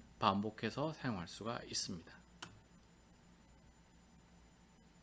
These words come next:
지금까지 보여드렸던 코드를 일괄적으로 어떻게 처리하는지를 보여드리겠습니다. 시뮬레이션 점 피아이라는 그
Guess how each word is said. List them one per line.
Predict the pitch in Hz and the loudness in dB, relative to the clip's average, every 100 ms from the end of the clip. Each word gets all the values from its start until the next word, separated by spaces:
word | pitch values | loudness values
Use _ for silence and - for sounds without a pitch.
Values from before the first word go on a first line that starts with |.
| - - - - - - - _ - - - - - - - - - - | -20 -18 -20 -20 -20 -20 -20 _ -20 -20 -20 -18 -16 -16 -16 -16 -8 2
지금까지 | 143 180 175 147 123 | 8 10 12 12 12
보여드렸던 | - 120 127 123 113 - 104 123 139 | 12 12 12 12 12 10 10 10 8
코드를 | - 139 117 107 | 4 4 8 10
일괄적으로 | 120 139 151 143 110 110 | 12 12 10 6 4 6
어떻게 | 87 - 110 | 6 4 2
처리하는지를 | - 127 127 110 110 95 92 - 95 113 143 | 4 6 6 8 6 6 4 2 4 8 8
보여드리겠습니다. | 139 101 92 92 90 87 - 80 92 - - - - - - - | 8 8 8 4 0 -2 -2 -2 -2 -4 -6 -12 -14 -14 -12 -2
시뮬레이션 | - 139 147 151 151 139 123 | 6 10 12 10 10 6 6
점 | 135 127 | 4 4
피아이라는 | - 147 127 95 95 98 123 139 131 | 6 8 8 8 6 6 6 4 2
그 | 95 92 98 101 | 2 4 4 2